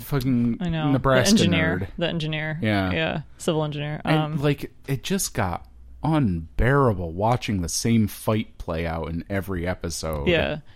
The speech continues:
Speaker 2: She's like, "I'm a model and I wanna wear lingerie." He's like, "I'm not comfortable with that,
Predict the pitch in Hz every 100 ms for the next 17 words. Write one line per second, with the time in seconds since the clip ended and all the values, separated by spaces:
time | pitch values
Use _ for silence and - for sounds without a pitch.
0 | - 196 180 175 - 196 226 208 208 196
1 | 190 170 175 180 175 175 170 170 170 160
2 | 156 165 160 156 165 170 175 165 160 160
3 | 160 160 160